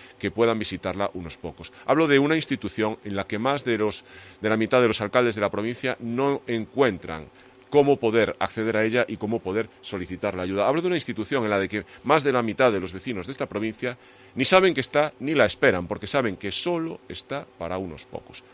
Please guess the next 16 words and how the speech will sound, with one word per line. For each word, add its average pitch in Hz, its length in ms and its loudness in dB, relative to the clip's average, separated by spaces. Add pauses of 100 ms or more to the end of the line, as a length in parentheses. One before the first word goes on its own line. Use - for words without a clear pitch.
(480)
Y 151 120 -2
eso 190 160 0
es - 80 -2
exactamente 143 440 -4
el 123 80 -2
modelo 131 320 -2
contrario 139 320 -6
al 127 60 -10
que 113 60 -10
nosotros - 280 -12
proponíamos. 95 520 -8
Nosotros 131 240 -12
proponíamos 131 400 -4
que - 80 -2
la 107 60 2
Diputación 107 400 -4